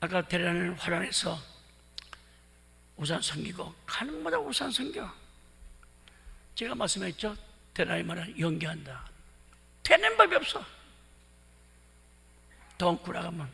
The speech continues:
내일 줄게. 내일이 또 연기돼서 또 가면, 내일 가면 또 내일이 오늘 되면 가면 또 내일 줄게. 응? 우리 교인 하나가 십삼 년인가 팔천만 원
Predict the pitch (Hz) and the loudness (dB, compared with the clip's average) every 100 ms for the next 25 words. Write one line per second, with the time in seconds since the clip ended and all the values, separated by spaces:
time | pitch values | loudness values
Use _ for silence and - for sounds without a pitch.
0 | - 143 160 156 - - - - - - | -6 -4 -2 -4 -8 -12 -10 -10 -12 -18
1 | - - - - - 190 202 - 170 - | -20 -20 -20 -12 -6 -4 -4 -8 -12 -16
2 | - - - - - - - - 202 208 | -20 -20 -20 -20 -20 -20 -12 -4 -2 -2
3 | 233 220 208 170 - - 240 240 247 262 | -4 -4 -6 -10 -14 -2 0 2 0 0
4 | 208 226 240 233 240 233 - - - - | 4 4 4 2 2 2 -2 -20 -20 -20
5 | - - - 190 202 226 208 185 185 196 | -20 -20 -4 0 0 2 2 2 2 2
6 | 180 185 - - - 180 180 - 165 160 | 0 -2 -12 -12 -6 -6 -6 -4 -2 -4
7 | - - - 127 - - - - - - | -6 -12 -14 -14 -16 -20 -20 -20 -20 -20
8 | - - - - - - - - - - | -20 -20 -20 -20 -20 -20 -20 -20 -20 -20
9 | - - 156 196 208 - - - - - | -20 -20 -18 -18 -20 -20 -20 -20 -20 -20
10 | - - - - - - - - - - | -20 -20 -20 -20 -20 -20 -20 -20 -20 -20
11 | - - - - - 143 202 - 180 185 | -18 -18 -20 -18 -8 -4 -4 -4 -6 -4
12 | 180 165 180 208 - - - - 202 165 | -4 -4 -4 -4 -4 -6 -6 -4 -4 -2
13 | 160 131 117 101 - - - - - - | -4 -6 -10 -12 -16 -20 -20 -20 -20 -10
14 | - - - - 202 196 | -4 -2 -2 -2 0 0